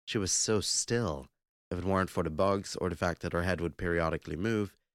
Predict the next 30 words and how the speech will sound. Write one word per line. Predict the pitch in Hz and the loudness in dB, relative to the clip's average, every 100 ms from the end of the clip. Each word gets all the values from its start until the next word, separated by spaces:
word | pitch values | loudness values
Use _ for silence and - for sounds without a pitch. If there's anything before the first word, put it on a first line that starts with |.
| _ - | _ -6
as | 85 | -4
if | 80 | -2
she | 82 | -2
were | 78 | 0
looking | 82 87 78 | -2 -2 -4
over | 73 | -4
the | 78 | -4
dead, | 90 98 92 - _ _ _ | 0 2 0 -6 _ _ _
you | 123 | -2
might | 127 90 | 0 0
have | |
thought | - 82 82 | 2 0 0
she'd | 101 | -2
stopped, | - - 101 76 - - | 0 2 2 0 -6 -6
like | 92 - | -4 -2
a | |
machine | 90 - 104 104 98 | -2 0 0 0 -2
with | - | -4
the | |
battery | 92 80 76 69 | -2 0 -2 -4
removed. | 71 78 90 76 - - _ _ _ _ _ _ _ _ _ _ _ _ | -4 -2 -2 -2 -6 -16 _ _ _ _ _ _ _ _ _ _ _ _
She | - - 110 85 107 | -2 2 4 2 2
would | 95 90 | 0 2
be | 92 | 2
assessing | 87 107 98 90 92 | 4 2 2 0 -2
who | 95 | 0
was | 95 85 | 0 2
dead, | 110 82 - _ _ _ - | 2 0 -2 _ _ _ -2
who | 95 | 2
wasn't, | 98 92 78 69 | 4 2 0 -8